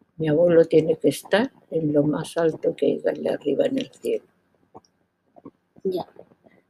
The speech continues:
Speaker 2: Eh, bueno, si ya no hay nada más, esta ha sido muy corta esta pregunta, pero bueno.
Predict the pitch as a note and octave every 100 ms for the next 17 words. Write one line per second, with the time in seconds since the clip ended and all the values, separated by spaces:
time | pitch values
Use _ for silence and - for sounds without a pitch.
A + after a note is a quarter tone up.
0 | - - _ _ _ _ A3 G#3+ G#3 G#3+
1 | G#3+ G#3+ - G3 F#3+ G3 G3 G3 G3 G3+
2 | G3 A#3+ C#4+ F3+ F3 - F3+ - F3 E3
3 | E3+ - F3+ - B3+ - D3+ D#3+ E3+ G3
4 | A#3 A#3 E3 - - G#3 C#4